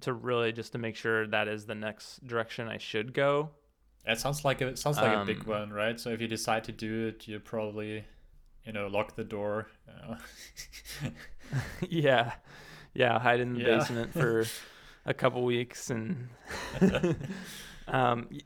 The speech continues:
Speaker 1: <clears throat> yeah, so I, I definitely wanna make sure it's, like, the next, like, good step to do. Um, so yeah, I think that one makes a lot of sense.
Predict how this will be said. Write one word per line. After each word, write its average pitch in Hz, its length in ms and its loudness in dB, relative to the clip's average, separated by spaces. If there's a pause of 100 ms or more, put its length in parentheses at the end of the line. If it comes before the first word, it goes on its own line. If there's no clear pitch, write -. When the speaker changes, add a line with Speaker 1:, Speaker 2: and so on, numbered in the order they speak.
Speaker 1:
<clears throat> - 0 - (240)
yeah, 147 160 6
so 151 360 2
I, 139 60 2
I 135 40 0
definitely 147 300 -4
wanna 135 120 -4
make 117 160 -4
sure 113 240 0
it's, - 200 -6
like, 107 280 -2 (100)
the 120 120 -6
next, - 600 -6
like, 107 300 -6
good 101 400 -4
step - 480 -6 (400)
to 117 100 -8
do. 104 360 -6 (920)
Um, 98 680 0 (1600)
so - 160 -4
yeah, 113 300 8 (1120)
I 143 60 0
think 147 260 -4
that 123 240 4
one 131 140 -2
makes 131 240 -2
a 131 40 0
lot 127 160 4
of 123 80 0
sense. 123 640 -2